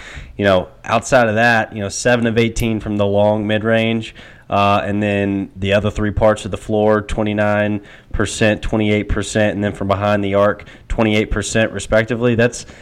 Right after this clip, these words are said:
that, that's, that's a real struggle. So, you know, y-, that has to be what, what improves. Um, well said, Richie. Everybody's gonna go under,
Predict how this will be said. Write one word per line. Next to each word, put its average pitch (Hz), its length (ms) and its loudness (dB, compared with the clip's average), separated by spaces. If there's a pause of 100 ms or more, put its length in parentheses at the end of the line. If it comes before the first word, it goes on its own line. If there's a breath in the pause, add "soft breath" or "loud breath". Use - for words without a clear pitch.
(400 loud breath)
that, 131 160 2
that's, 135 260 2
that's 127 260 2
a 139 40 0
real 131 160 4
struggle. 98 460 2
So, 120 440 2
you 123 160 -4
know, 113 100 2
y-, 113 180 -2
that 123 180 2
has 127 300 -2
to 123 80 -8
be 127 100 -2
what, 120 320 2
what 120 160 2
improves. 123 640 -2
Um, 101 560 0
well 110 260 2
said, 110 240 0
Richie. 110 300 -2
Everybody's 110 440 0
gonna 107 200 -2
go 104 240 0
under, 110 340 0